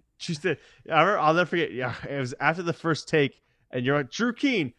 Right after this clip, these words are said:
the loudest drummer of all time," as you're walking <laughs> across the scene. Like the, the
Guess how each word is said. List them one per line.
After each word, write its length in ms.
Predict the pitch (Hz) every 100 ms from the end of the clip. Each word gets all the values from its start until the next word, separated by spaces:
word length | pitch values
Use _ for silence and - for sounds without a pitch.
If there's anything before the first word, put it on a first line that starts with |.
| _ _
the 100 | 165
loudest 480 | 135 165 208 220 -
drummer 200 | 220 214
of 120 | 190
all 180 | 208 208
time," 440 | - 214 170 131
as 160 | 131 123
you're 140 | 135
walking 680 | 120 110 135 120 - 156 151
<laughs> 0 |
across 540 | 139 - - 147 135 -
the 120 | 123
scene. 400 | 135 131 107 104 _ - - - - - -
Like 160 | 139
the, 120 | 131 131
the 160 | -